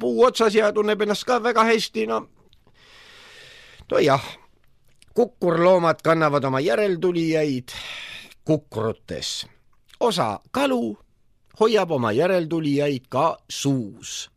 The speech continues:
aga tõenäoliselt kalu käsitledes eelmisel aastal rääkisin ma sellest päris, päris pikalt. Paljud loomad lahkuvad teineteisest pärast paaritumist, aga mõned jäävad kokku pikaks ajaks, isegi kogu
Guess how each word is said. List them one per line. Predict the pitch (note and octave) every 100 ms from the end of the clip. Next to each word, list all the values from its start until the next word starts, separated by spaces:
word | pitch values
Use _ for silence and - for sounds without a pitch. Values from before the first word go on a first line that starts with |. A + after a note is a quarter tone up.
| _ -
aga | F3+ G#3 G3+ F#3 F3+ F3 -
tõenäoliselt | - C4+ A#3 A3 E3+ D3 D#3
kalu | - G#3 D#3
käsitledes | F#3 D3 - B2 A#2+ B2
eelmisel | E3+ A2+ G#2+ C3
aastal | D3 A#2+ - G#2 F2 - -
rääkisin | D3 C#3 - - G2+
ma | G2
sellest | C3 G2 F2+ -
päris, | A#3 G#3 C#3 - - - _ _ _ - _ _ - -
päris | D3 A#2 F#2+ - - _ _
pikalt. | B2 - - - - - - _ _ _ _ _ _ _ _ _ _ - - -
Paljud | C3 C#3+ C#3+
loomad | F#3+ G3 F#3 D3
lahkuvad | A2 - B2+ D3 -
teineteisest | D#3+ D3+ D#3 E3+ -
pärast | F3 E3 -
paaritumist, | A#3 A3+ G3 - G#3+ F3+ -
aga | - E2+
mõned | F2 D#3+ G3+ D3 -
jäävad | F#2+ G2+ F#2+ -
kokku | C#3+ D3 - C3 -
pikaks | F#3 F3+ _ D#3+ - - -
ajaks, | F#2+ F2+ D#2 -
isegi | E2+ F2 E2
kogu | D#2 F#2 D#2+